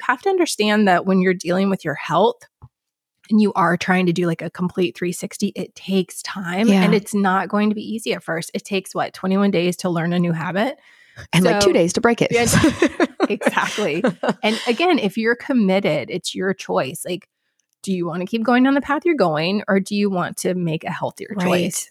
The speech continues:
Speaker 1: Like, you
Speaker 2: Which
Speaker 1: really
Speaker 2: is
Speaker 1: just have
Speaker 2: kinda
Speaker 1: to
Speaker 2: why I
Speaker 1: figure
Speaker 2: feel
Speaker 1: that
Speaker 2: like,
Speaker 1: out.
Speaker 2: you know, you said as such is life. Like, I feel like you have to, I don't wanna call it a rock bottom, but some sort of wake-up call usually has to
Speaker 1: Yes.
Speaker 2: happen before you can commit to the difficult choice or, like, the difficult change, you
Speaker 1: Yeah.
Speaker 2: know?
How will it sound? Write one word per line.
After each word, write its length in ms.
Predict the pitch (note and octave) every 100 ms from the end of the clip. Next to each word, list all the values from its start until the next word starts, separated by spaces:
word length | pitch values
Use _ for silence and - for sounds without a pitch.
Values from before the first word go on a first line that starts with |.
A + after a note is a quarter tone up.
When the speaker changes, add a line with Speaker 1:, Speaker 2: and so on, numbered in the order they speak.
| -
Speaker 1:
Like, 180 | G#3+ -
you 40 | -
Speaker 2:
Which 160 | G#3 F#4
Speaker 1:
really 100 | G#4
Speaker 2:
is 60 | -
Speaker 1:
just 80 |
have 60 | -
Speaker 2:
kinda 80 | D4+
Speaker 1:
to 40 |
Speaker 2:
why 60 | C4
I 40 | A3+
Speaker 1:
figure 80 | F3+
Speaker 2:
feel 60 |
Speaker 1:
that 20 | A3+
Speaker 2:
like, 60 |
Speaker 1:
out. 40 | A3
Speaker 2:
you 80 | A3
know, 80 | G#3
you 100 | G3+
said 200 | A3 F#3
as 140 | F3+
such 220 | - G3+ G3
is 140 | F3+
life. 180 | F3+ F3
Like, 120 | F3+
I 60 | F3
feel 140 | -
like 120 | F#3
you 80 | F#3+
have 260 | D#3+ E3 -
to, 100 | -
I 20 | - - -
don't 120 | A4
wanna 160 | E4+ B3+
call 140 | G#3+
it 60 | F#3+
a 40 | E3
rock 280 | E3 E3+ -
bottom, 260 | D#3 E3+
but 120 | F3 -
some 280 | B3 D#4+
sort 220 | F4+ F4+ D4+
of 160 | G#3
wake-up 360 | G3 B3 B3 -
call 240 | G3 E3+ E3
usually 560 | D#3 F3 F#3+ - A3
has 360 | F#3+ F#3 F3 -
to 60 | E3+
Speaker 1:
Yes. 60 |
Speaker 2:
happen 360 | E3+ E3 G3+ G#3+
before 680 | G3 E3 - F3 F3 E3+ D#3+ - _
you 120 | F#3+
can 180 | F#3 F#3+
commit 440 | F3 F3 D#3+ - -
to 220 | G3 E3 - -
the 60 |
difficult 640 | F3 D#3+ - D3+ - C3+ - _ _
choice 380 | - A#2+ B2 -
or, 60 | D#3
like, 180 | D#3 D3+
the 60 | D#3+
difficult 480 | D#3 D#3+ - -
change, 400 | - - - -
you 80 | D#3+
Speaker 1:
Yeah. 120 | D#3+
Speaker 2:
know? 180 | E3 G3+